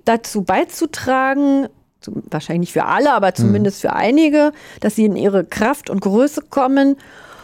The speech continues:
Speaker 1: und, ähm, damit auch, ähm, dazu beitragen, dass unsere Gesellschaft insgesamt noch, also besser
Speaker 2: Mhm.
Speaker 1: wird,
Speaker 2: Mhm.
Speaker 1: die Welt ein wenig besser wird, dadurch, dass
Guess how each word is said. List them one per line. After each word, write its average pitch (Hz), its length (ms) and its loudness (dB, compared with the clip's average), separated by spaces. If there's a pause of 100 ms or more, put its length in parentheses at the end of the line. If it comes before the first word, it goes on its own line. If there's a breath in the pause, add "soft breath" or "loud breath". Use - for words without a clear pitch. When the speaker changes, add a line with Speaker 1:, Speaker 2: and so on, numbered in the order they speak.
(380 loud breath)
Speaker 1:
und, 226 480 2
ähm, 214 560 2
damit 240 760 0
auch, - 360 -2 (1600 soft breath)
ähm, 196 480 4 (540)
dazu 220 380 -4
beitragen, 233 600 0
dass 233 140 0
unsere 277 300 0
Gesellschaft 202 800 0
insgesamt 277 920 0 (640)
noch, - 360 -2
also 214 180 0
besser 247 460 0 (240)
Speaker 2:
Mhm. 120 220 2
Speaker 1:
wird, 214 360 0
Speaker 2:
Mhm. 113 120 4
Speaker 1:
die 104 160 2
Welt 220 260 0
ein 226 200 2
wenig 262 340 2
besser 294 480 0
wird, 320 280 2
dadurch, 247 460 -2
dass 240 320 -2